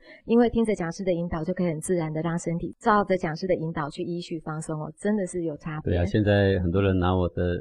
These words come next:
Speaker 2: C D当催眠曲啊，
Speaker 1: <laughs>
Speaker 2: 听说效果不错。
Speaker 1: 是的。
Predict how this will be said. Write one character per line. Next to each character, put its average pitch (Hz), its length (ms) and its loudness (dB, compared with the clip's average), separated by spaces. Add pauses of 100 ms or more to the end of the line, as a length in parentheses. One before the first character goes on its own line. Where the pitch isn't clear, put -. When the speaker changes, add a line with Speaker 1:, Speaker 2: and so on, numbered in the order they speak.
Speaker 2:
C 101 220 -2
D 95 180 0
当 95 420 0
催 98 160 2
眠 87 220 4
曲 - 220 -6
啊， - 340 2
Speaker 1:
<laughs> 208 160 0
Speaker 2:
听 - 80 2
说 92 140 4
效 92 240 2
果 80 280 -4
不 - 60 -6
错。 - 440 2
Speaker 1:
是 262 220 4
的。 - 120 8